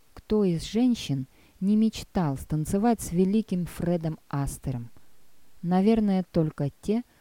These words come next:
кто вообще не знает, кто это такой.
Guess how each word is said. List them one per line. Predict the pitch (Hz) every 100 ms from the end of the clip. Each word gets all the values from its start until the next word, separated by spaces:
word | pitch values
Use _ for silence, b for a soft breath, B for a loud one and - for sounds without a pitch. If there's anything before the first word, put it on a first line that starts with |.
| b
кто | - 185
вообще | 185 196 - - 262
не | 165 151
знает, | 165 214 196 -
кто | - - 220
это | 165 -
такой. | 143 165 - 170 143